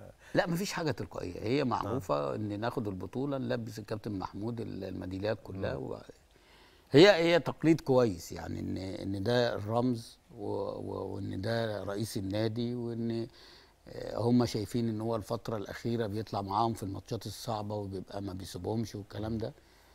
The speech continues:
Speaker 1: فاللعيبة بقى بتحاول إن هي يعني تكرمه يعني.
Speaker 2: مم. طيب.
Speaker 1: إنما الخطيب مش عايز تكريم يعني،
Speaker 2: طبعًا
Speaker 1: كابتن
Speaker 2: كابتن
Speaker 1: محمود
Speaker 2: خطيب.
Speaker 1: يعني.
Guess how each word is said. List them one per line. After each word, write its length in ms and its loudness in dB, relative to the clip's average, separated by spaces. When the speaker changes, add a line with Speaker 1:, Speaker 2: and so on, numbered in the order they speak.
Speaker 1:
فاللعيبة 480 4
بقى 220 2
بتحاول 480 0
إن 120 0
هي 60 0
يعني 240 0
تكرمه 520 0
يعني. 140 -8
Speaker 2:
مم. 200 -6
طيب. 200 4
Speaker 1:
إنما 200 8
الخطيب 320 2
مش 120 2
عايز 180 0
تكريم 400 -4
يعني، 240 -6
Speaker 2:
طبعًا 200 -2
Speaker 1:
كابتن 200 -8
Speaker 2:
كابتن 160 -6
Speaker 1:
محمود 220 -2
Speaker 2:
خطيب. 100 -2
Speaker 1:
يعني. 120 -8